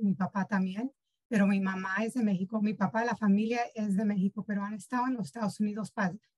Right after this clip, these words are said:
por varias generaciones. Mi mamá vino a los once años, ah, pero nunca, am, realmente aprendió el inglés muy bien. La pusieron a trabajar.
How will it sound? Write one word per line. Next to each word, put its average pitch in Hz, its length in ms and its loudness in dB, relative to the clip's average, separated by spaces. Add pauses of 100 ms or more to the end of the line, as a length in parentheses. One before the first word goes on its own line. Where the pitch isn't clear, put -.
(120)
por 202 180 2
varias 202 480 2
generaciones. 180 760 -2 (400)
Mi 214 160 6
mamá 202 360 8
vino 220 220 -2
a 226 60 -12
los 208 200 2
once 202 320 4
años, 220 520 2 (400)
ah, 208 280 -2
pero 208 240 0
nunca, 240 640 0 (100)
am, 190 440 -2 (240)
realmente 214 420 -2
aprendió 202 460 0
el 208 100 -2
inglés 196 460 0
muy 226 160 4
bien. 262 360 -2
La 233 120 -4
pusieron 190 340 -2
a 175 60 -8
trabajar. 196 500 -4